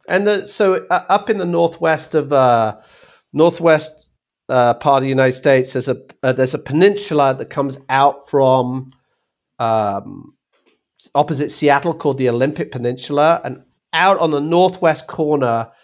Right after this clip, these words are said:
is the tr-, is the tribal lands of the Makah, and the Makah are the only tribal group that harvest, were allowed to harvest gray whales in the, in the lower forty-eight. And it's very, it's been, it was a very controversial thing when it started back up.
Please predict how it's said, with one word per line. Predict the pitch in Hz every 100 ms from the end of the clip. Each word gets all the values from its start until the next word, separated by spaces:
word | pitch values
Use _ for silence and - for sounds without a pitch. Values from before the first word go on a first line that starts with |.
| _ _ -
is | 131 131
the | -
tr-, | - - 165
is | 135
the | 139
tribal | 131 - 156 151
lands | 147 139 135 139
of |
the | 131
Makah, | 113 - 143 117 92 - -
and | 131
the | 127
Makah | 131 -
are | 165 165 156
the | 139 131
only | 131 147 160 160 160 160 160 _ _ _
tribal | - 156 160 160
group | 156 135 127 127 127 _ _ _ -
that | 107
harvest, | - 147 143 139 135 -
were | 151 139 156 151
allowed | 143 135
to | 139
harvest | 120 139 131 131 -
gray | 127 135
whales | 143 127 104 104 104 - _ -
in | 123 127
the, | 127 120 120
in | 131
the | 123
lower | 120 117
forty-eight. | 110 131 120 113 101 - _ _ _ _ _ _ -
And | 180
it's | 180
very, | 185 226
it's | 214 185
been, | - 196
it | 185
was | 165
a |
very | 165 175
controversial | 170 180 165 156 147 143 135
thing | 143 147 131
when | 120
it | 120
started | - 123 117 113
back | 120 117
up. | 151 120 -